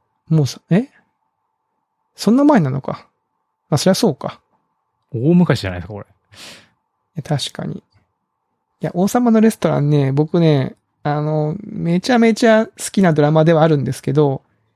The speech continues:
Speaker 1: 多分ラス、ラストから二話目ぐらいのドラマを生でリアタイしてた時に、
Speaker 2: うん。
Speaker 1: リアタイっていうかわかんないですけど、み-、見てた時に、当時好きだった女の子に電話で振られるっていう事件があったんですよね。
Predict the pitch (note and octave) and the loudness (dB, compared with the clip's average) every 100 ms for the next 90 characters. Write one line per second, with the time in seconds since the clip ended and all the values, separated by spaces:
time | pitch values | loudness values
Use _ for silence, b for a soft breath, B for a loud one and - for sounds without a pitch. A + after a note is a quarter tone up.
0 | _ _ _ _ - G#3 E3+ C#3+ D#3+ - | _ _ _ _ -2 0 2 2 0 0
1 | - A#3 _ - E3+ E3 - B3 A#3+ A#3 | -2 -2 _ -4 -2 -2 -4 0 2 2
2 | - _ _ _ _ F3 D#3 C#3+ D3 D#3+ | -2 _ _ _ _ -4 0 0 2 4
3 | F#3+ G3+ G#3 F#3 D3+ C#3+ D3 D3+ - - | 4 4 2 2 2 2 0 -4 -10 -8
4 | D3+ C#3+ D#3 D3+ D3+ D3+ D#3+ F3+ D3+ C#3 | -8 -2 0 0 0 2 2 2 2 0
5 | C#3+ - - D#3 D#3+ D#3+ E3+ E3 - - | -4 -8 -6 0 2 2 2 2 0 -4
6 | C#3+ C3+ - C3+ C#3 - - _ _ - | -2 -2 -6 -4 -2 -4 -10 _ _ -4
7 | B2 G#2 B2+ E3+ F3 E3+ D#3+ C3+ C3 C3+ | -2 0 0 2 0 2 0 0 -2 -4
8 | - D3 D#3 F3+ E3+ D#3+ C#3 C3 C3+ C3+ | -4 -4 -4 -2 0 0 0 -2 -2 -4
9 | F3 _ B B B B B B B B | -6 _ B B B B B B B B
10 | _ _ - G#3 D#3+ C#3 - - A3 E3 | _ _ -2 0 0 -2 -6 -2 -2 0
11 | - C#3+ D3 C#3+ C#3 C3+ C3 E3 F#3 F3+ | 0 0 2 0 0 -2 2 2 2 2
12 | - E3+ D#3 E3 - C3 C#3+ C3 B2+ - | 2 2 2 0 0 0 0 0 -2 -8
13 | C#3+ - - - - | -10 -10 -10 -10 -12